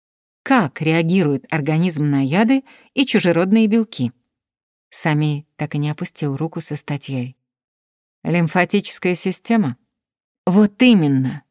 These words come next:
Помнишь Рочестерскую группу? Они обнаружили лимфоток в мозгу всего несколько лет назад. И что?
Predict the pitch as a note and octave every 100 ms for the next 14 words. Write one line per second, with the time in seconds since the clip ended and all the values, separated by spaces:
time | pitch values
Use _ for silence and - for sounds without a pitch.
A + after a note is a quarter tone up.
0 | _ _ _ - D#4 A3 A#2 - _ _
1 | - G#3 G3+ - - - C#3 - E3 D#3+
2 | G#3 D#3 - A2+ - _ _ _ - G3+
3 | G3+ F#3 D#3+ F3 F#3+ A#3+ E3 D3 C#3 _
4 | _ E3+ F#3+ F#3+ A#3+ A#3+ E3 - - D#3+
5 | E3+ G3+ G3 C#3+ - _ _ _ _ -
6 | - F3+ F3 F#3 - G3+ A3+ G#3 - A3+
7 | A#3+ C#3+ - _ _ _ _ _ _ _
8 | D3 C#3+ - D3+